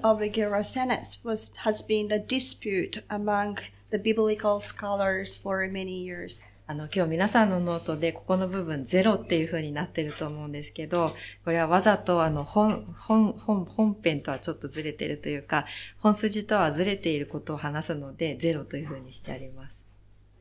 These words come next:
Speaker 1: Where is it in zero? In the brochure?
Speaker 2: うん、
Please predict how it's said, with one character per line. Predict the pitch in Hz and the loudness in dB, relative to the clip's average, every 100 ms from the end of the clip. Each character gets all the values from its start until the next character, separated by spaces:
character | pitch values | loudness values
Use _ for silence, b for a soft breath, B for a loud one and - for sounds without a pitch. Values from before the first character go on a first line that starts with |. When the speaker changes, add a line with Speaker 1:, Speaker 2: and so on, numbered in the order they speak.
| - 262 | -20 -8
Speaker 1:
Where | 285 | -4
is | 302 311 | -4 -4
it | 311 311 | -8 -6
in | 311 302 | -6 -6
zero? | 294 302 349 359 | -8 -10 -10 -10
In | 311 240 | -10 -8
the | |
brochure? | 220 240 247 311 349 - - - _ _ 185 | -6 -4 -2 -4 -6 -14 -20 -20 _ _ -8
Speaker 2:
う | |
ん、 | 160 | -8